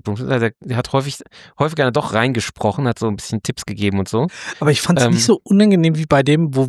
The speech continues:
Speaker 2: wo wir waren, als wir da zu dritt unterwegs waren. Da, da wurde so, wir haben an einer Stelle nicht direkt das Richtige in die Hand genommen, sondern so, „Ja, jetzt mach mal das.“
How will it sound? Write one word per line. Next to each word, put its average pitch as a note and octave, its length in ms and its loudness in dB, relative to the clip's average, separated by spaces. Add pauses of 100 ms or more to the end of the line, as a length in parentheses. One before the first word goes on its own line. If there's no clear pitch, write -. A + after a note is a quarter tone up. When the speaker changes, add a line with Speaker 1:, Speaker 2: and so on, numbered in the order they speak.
Speaker 2:
wo C3+ 280 0
wir G3+ 180 4
waren, C#3 320 4 (500)
als - 220 -2
wir C3+ 80 6
da B2 140 4 (180)
zu - 220 -6 (580)
dritt - 300 2
unterwegs C#3+ 800 2
waren. D#3 460 4 (580)
Da, - 160 4
da A#2 180 2 (240)
wurde D3 220 4
so, C#3 300 2 (200)
wir C3 160 2
haben C3 140 2
an B2+ 140 2
einer C#3+ 200 6
Stelle C3 320 2
nicht - 220 -2
direkt C3 300 0
das C#3 200 0
Richtige D#3+ 540 2
in D3 140 -6
die C3+ 100 2
Hand D3+ 180 0
genommen, D3+ 400 2
sondern C3 160 2
so, B2 80 2
„Ja, C3+ 240 4
jetzt C#3 220 2
mach C#3 100 2
mal B2+ 140 2
das.“ A2 320 0